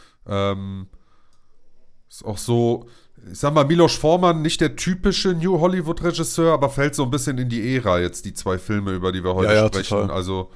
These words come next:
Speaker 2: Total.
Speaker 1: äh, Einer flog übers Kuckucksnest und eben, äh, äh, dann noch Amadeus so, ähm, ja, wobei das eher auslaufendes New Hollywood, ne, wahrscheinlich, oder? So von, von den Jahren her müsste man mal, äh
Speaker 2: Fünfundsiebzig ist eigentlich total die Zeit.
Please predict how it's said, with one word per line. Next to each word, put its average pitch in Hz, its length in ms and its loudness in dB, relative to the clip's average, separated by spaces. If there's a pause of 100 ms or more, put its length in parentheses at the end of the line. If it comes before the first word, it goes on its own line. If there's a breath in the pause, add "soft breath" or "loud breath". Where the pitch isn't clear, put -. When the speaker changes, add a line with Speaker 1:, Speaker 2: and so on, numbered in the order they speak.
(160 loud breath)
Speaker 2:
Total. - 280 -6
Speaker 1:
äh, 95 180 -2
Einer 107 240 0
flog 104 240 -6
übers 101 200 -4
Kuckucksnest 110 560 -4
und 101 160 -6
eben, 98 340 -6
äh, 95 280 -4 (640 soft breath)
äh, 95 240 -6
dann 98 160 -4
noch 95 240 -6
Amadeus 113 720 0
so, 104 400 0 (400 loud breath)
ähm, 95 580 -6 (420)
ja, 90 260 -2
wobei 113 260 2
das 120 180 2
eher 117 260 2
auslaufendes 104 760 0
New 95 340 -6
Hollywood, 95 500 -4
ne, 113 220 -4
wahrscheinlich, 90 500 -4
oder? 110 220 0
So 95 100 -6
von, 95 260 -8
von 92 180 -8
den 90 140 -8
Jahren 101 340 -2
her 110 320 -6 (500 soft breath)
müsste 101 260 -10
man 95 180 -8
mal, 92 480 -6
äh 98 120 -8
Speaker 2:
Fünfundsiebzig 104 600 2
ist 104 100 0
eigentlich 101 200 -2
total 98 280 0
die 90 100 -6
Zeit. 90 400 -6